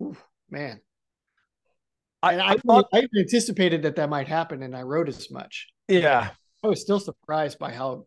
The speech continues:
Speaker 1: how they handled Oregon's run game.
Speaker 2: I, I also think they realized in match two that Bo Nix's A dot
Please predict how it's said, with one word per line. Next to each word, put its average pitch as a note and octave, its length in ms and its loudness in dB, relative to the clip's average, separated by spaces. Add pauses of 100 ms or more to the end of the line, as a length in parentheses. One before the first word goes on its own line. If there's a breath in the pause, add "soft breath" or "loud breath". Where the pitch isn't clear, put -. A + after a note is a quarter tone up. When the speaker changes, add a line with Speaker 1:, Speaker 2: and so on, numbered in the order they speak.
(120)
Speaker 1:
how C#3 160 -6
they C3 120 -8
handled C3 360 -12
Oregon's B2 380 -10
run B2 180 -12
game. B2+ 240 -16 (640)
Speaker 2:
I, F3+ 140 6 (100)
I E3+ 120 6
also G3+ 340 6
think F3+ 220 2
they D3 220 4
realized C#3+ 680 4
in B2 160 0
match B2 400 0
two C3 340 -6 (1300)
that C3 240 2
Bo D3 160 6
Nix's C#3+ 580 0
A D3+ 160 6
dot D#3 260 4